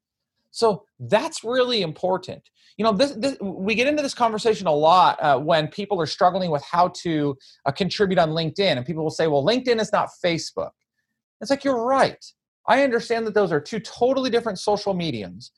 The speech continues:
I understand that one is for one type of conversation, another is for another. But you can be professional and still share family pictures on LinkedIn."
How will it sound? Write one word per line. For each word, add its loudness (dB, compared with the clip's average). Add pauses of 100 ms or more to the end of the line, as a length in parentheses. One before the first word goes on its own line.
(280)
I -4
understand 0
that 2 (220)
one 4
is 0
for -2
one 2
type 2
of 0
conversation, -2 (200)
another 4
is 2
for -2
another. -2 (960)
But -2 (720)
you -2
can -4
be -4
professional -4 (400)
and -2
still 0
share 2
family -4
pictures -4 (440)
on 0
LinkedIn." -2